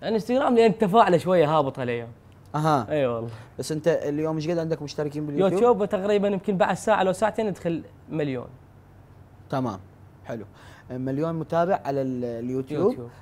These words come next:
Speaker 2: آه، رقم عالي جدًا، يعني اليوم مليون شخص يدري بيك أنت جاي تسوي
Speaker 1: صحيح.
Speaker 2: ويشوف محتواك، وهذا شيء كلش راقي للأمانة.
Speaker 1: محبة الناس نعمة.
Speaker 2: آه،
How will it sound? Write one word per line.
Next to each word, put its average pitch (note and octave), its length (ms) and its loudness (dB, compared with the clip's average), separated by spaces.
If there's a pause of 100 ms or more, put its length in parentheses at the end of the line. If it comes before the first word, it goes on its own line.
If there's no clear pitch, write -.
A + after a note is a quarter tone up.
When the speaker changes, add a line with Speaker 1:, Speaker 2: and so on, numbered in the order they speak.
(120)
Speaker 2:
آه، B2 180 -6
رقم C#3 300 -6
عالي C3 260 -4
جدًا، A#2+ 320 -8
يعني B2 280 -6
اليوم C#3 260 -6
مليون C#3 240 -6
شخص D#3+ 400 -10
يدري C3+ 220 -6
بيك C#3 240 -8
أنت C3 180 -12
جاي C3+ 280 -4
تسوي C3 560 -6 (200)
Speaker 1:
صحيح. - 120 -20
Speaker 2:
ويشوف B2+ 320 -8
محتواك، C#3 520 -6
وهذا C3+ 300 -6 (240)
شيء C#3+ 260 -8
كلش F3 680 -6 (120)
راقي B2 320 -8
للأمانة. B2 180 -6
Speaker 1:
محبة F3+ 400 2
الناس G#3 340 -2
نعمة. E3 320 -2
Speaker 2:
آه، B2+ 800 -4